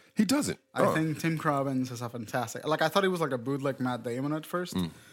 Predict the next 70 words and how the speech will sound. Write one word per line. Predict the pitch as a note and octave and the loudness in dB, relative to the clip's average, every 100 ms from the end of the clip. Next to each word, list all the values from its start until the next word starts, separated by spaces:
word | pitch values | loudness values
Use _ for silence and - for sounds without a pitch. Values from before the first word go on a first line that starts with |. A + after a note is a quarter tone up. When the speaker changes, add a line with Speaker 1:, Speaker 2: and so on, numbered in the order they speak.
| - _ - | -20 _ -10
Speaker 2:
Um, | C#3+ B2+ A#2+ | -6 -6 -6
like, | B2 | -6
the | A#2 | -6
first | A#2 C3+ D3 | -4 -4 -4
time | |
I | B2 | -6
saw | G#2+ C3 D3 | -4 -2 -2
him. | D#3 | -2
What | D3+ | 0
was | G#3 | 0
Speaker 1:
Okay. | A3 | 0
Speaker 2:
the | |
first | G#3 F3+ | -2 -2
movie | D#3+ D3 B2 | -2 -2 -2
we | |
watched | A#2+ A#2+ A#2 | -4 -6 -8
with | A2 | 2
him? | |
Speaker 1:
Um, | A#2 | 4
Speaker 2:
Was | B2+ | 6
it | C#3 F3+ | 4 2
Speaker 1:
we | |
only | G3 D#3+ | 2 2
did | B2+ | 2
one | C3 | 4
with | A2 | 2
him. | G2+ F2+ F2+ | 2 2 2
It | F#2 | 2
was | G#2 G2 | 2 2
the, | G2+ G2 | 4 6
um, | F2+ F2+ F2 E2+ A#2 | 6 4 2 0 2
Speaker 2:
Uh, | |
Hudsucker | E3+ D#3+ | 4 6
Speaker 1:
uh, | |
Hudsucker | C3 B2+ A#2 | 4 4 2
Speaker 2:
Proxy. | C#3 C#3 G#2 | 2 2 0
Speaker 1:
Proxy, | B2 D3 | 0 -2
yeah. | B2 - _ _ _ - | -6 -10 _ _ _ -6
Speaker 2:
Yeah. | D#3 C#3+ C3+ | -4 -2 -4
Um, | B2 C3+ | -4 -2
when | D#3+ | 0
I | |
first | E3+ G3+ | 2 2
saw | G#3 G3 | 2 2
him | F3 | 0
in | F#3 | 0
that, | D3+ | 0
I | C3+ | 0
thought | D3 | 0
he | D3 | 0
was, | C#3+ | 0
like, | C3+ | -2
a | A#2 | -2
bootleg | C3+ C3+ C3 | -2 -2 -2
Matt | C3 B2 | -2 -2
Damon | C3+ C#3+ D3 | -2 -2 0
first. | E3 D3+ | 0 2
Speaker 1:
Yeah. | D#3 | 2
Speaker 2:
Then | |
he | D3+ | 2
impressed | C3 D3+ G#3+ - | 0 6 6 6
me | D3 | -2
in | B2+ B2 | -2 -2
that | G2+ | -4
movie. | B2 A#2 A2 G#2+ | -6 -6 -6 0
Speaker 1:
Yeah. | G#2+ B1+ - - _ - | 0 0 -12 -20 _ -2
Speaker 2:
But | D3 | 0
I | |
just | E3 B3 G#3 | 2 0 0
really, | D#3 C3+ C3 E3 F3 E3+ E3 D#3+ | -4 -4 -2 0 2 2 0 -2